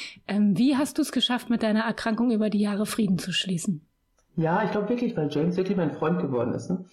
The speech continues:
Speaker 2: Ja, weil ich, glaub ich, vieles nicht erreicht hätte, was ich jetzt habe. Thorsten habe ich kennengelernt und ja, Schwangerschaft mit Pete haben wir uns beide getraut, ne, diese Schwangerschaft überhaupt in Angriff zu nehmen und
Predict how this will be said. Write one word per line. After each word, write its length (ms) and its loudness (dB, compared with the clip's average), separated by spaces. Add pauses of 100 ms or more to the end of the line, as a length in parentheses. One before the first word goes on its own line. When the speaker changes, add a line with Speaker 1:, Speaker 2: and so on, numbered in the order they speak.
(140)
Speaker 2:
Ja, 180 0
weil 100 0
ich, 80 -8
glaub 140 0
ich, 60 -6
vieles 260 0
nicht 160 -2
erreicht 320 -2
hätte, 180 -2
was 160 -4
ich 60 -8
jetzt 240 -6
habe. 400 -4 (160)
Thorsten 360 0
habe 120 0
ich 80 -2
kennengelernt 640 0
und 180 0 (120)
ja, 260 -4
Schwangerschaft 480 -2
mit 160 -2
Pete 260 -2
haben 140 2
wir 80 2
uns 140 -4
beide 260 -2
getraut, 600 -4
ne, 220 -2
diese 160 0
Schwangerschaft 540 -4
überhaupt 400 -4 (540)
in 80 -2
Angriff 340 0
zu 120 -4
nehmen 300 2
und 220 -2